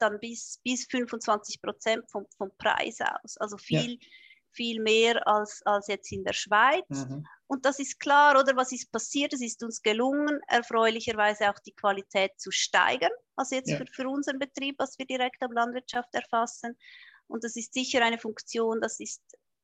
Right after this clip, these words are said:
Speaker 1: ja, das sind Landwirte, die sich bewusst dafür entscheiden, sagen, wir wollen, haben einen Schwerpunkt im Qualitätsweizenanbau,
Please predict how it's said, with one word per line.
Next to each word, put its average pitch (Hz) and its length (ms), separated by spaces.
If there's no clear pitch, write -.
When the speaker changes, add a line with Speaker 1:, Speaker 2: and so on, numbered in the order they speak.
Speaker 1:
ja, 254 240
das 269 180
sind 240 220
Landwirte, 262 560
die 240 120
sich - 240
bewusst 254 680
dafür 247 340
entscheiden, 214 640
sagen, 233 380
wir 262 280
wollen, 233 680
haben 233 240
einen 226 140
Schwerpunkt 262 560
im 226 140
Qualitätsweizenanbau, 240 1600